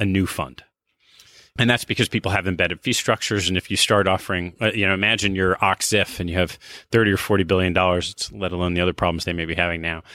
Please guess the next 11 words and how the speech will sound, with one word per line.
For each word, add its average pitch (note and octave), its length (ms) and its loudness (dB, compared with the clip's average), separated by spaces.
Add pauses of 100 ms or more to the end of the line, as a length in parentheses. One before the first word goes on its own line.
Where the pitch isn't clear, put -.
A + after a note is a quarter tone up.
(260)
And A2 180 0
you A2+ 80 4
wanna A2+ 260 6
reward G2+ 580 6
your F#2+ 120 4
investors F#2+ 540 0
for F#2 200 -2
loyalty G2+ 360 2
discounts. F2 500 -4
Well, E2+ 160 -6 (200)
tomorrow G#2+ 680 4